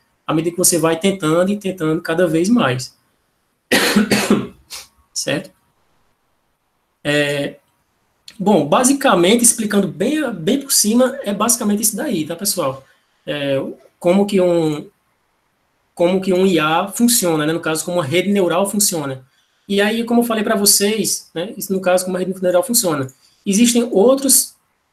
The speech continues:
é, existem outros algoritmos, tá? Que possuem, é, como é que eu posso dizer? Outras estratégias, tá? A rede neural funciona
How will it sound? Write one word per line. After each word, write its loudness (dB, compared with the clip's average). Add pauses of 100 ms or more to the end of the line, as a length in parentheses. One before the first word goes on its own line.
é, 0
existem -2
outros 2
algoritmos, 0 (100)
tá? -4 (300)
Que -4
possuem, 0
é, 4 (1400)
como -4
é -4
que -8
eu -14
posso -4
dizer? 0
Outras 2
estratégias, 0
tá? -6
A -8
rede -2
neural 2
funciona -8